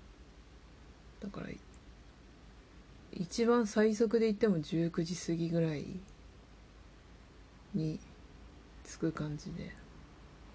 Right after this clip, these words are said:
で、なおかつその日なんか急なトラブルがあって、残業になっちゃって、二十一時に、その、会に着く感じになっちゃったんですよ。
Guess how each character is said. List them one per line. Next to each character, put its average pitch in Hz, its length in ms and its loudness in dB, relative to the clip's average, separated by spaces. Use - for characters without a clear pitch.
で、 185 60 0
な 208 120 6
お 240 60 6
か 175 120 4
つ - 100 -4
そ - 100 0
の 185 120 6
日 196 200 6
な 196 120 6
ん 196 80 6
か 135 240 -2
急 180 300 2
な 185 160 6
ト 185 140 2
ラ 180 120 4
ブ 170 100 4
ル 147 140 2
が - 80 -2
あ - 20 -4
っ 160 40 -8
て、 - 160 -8
残 170 260 0
業 180 180 2
に 175 80 4
な 185 80 4
っ 170 100 0
ち - 100 -8
ゃ - 40 -4
っ - 20 -14
て、 - 460 -8
二 220 200 4
十 226 160 6
一 190 280 2
時 170 300 2
に、 170 440 4
そ - 160 -8
の、 160 60 -4
会 180 300 2
に 147 240 -4
着 - 140 -16
く 175 120 -4
感 160 240 -2
じ 160 100 -6
に 151 60 -2
な 156 80 -2
っ - 40 -2
ち 147 120 -8
ゃ - 20 -6
っ - 20 -10
た - 100 -10
ん 131 80 -8
で - 60 -10
す - 100 -18
よ。 - 80 -12